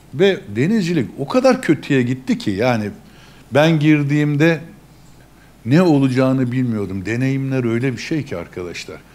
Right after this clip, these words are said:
Şimdi mesela denizciliğe ben yatırım yapılmaması diyebilecek duruma geldim. Beş sene önce de bütün eşime, dostuma "Neyiniz varsa denize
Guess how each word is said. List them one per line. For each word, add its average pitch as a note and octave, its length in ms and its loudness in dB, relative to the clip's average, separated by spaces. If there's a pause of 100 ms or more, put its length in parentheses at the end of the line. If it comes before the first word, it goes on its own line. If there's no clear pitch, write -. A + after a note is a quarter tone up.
(280)
Şimdi C3 720 4 (120)
mesela A2 520 -2
denizciliğe A#2+ 760 2 (540)
ben C#3 240 2
yatırım C3 520 2
yapılmaması A#2 960 2 (300)
diyebilecek A#2 760 2
duruma G#2+ 340 -2
geldim. G2+ 480 -2 (640)
Beş E3 260 4
sene D3 240 0
önce C3 420 4
de A2+ 180 2 (440)
bütün A#2+ 300 0
eşime, A#2+ 460 0
dostuma A#2+ 460 -4
"Neyiniz C3+ 600 2
varsa A2 480 -4
denize G#2+ 480 -2